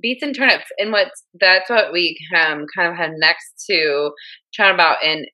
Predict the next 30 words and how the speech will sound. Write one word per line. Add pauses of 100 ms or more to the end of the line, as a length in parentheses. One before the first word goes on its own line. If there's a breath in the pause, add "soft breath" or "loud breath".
and
I'm
gonna
switch. (840)
So (840 soft breath)
a
lot
of (240)
people (100)
might
still
have
turnips
actually
in
their
gardens.
A
lot
of
people
will
try
and
overwinter
them. (540 soft breath)
Um, (640)
same
with,
like,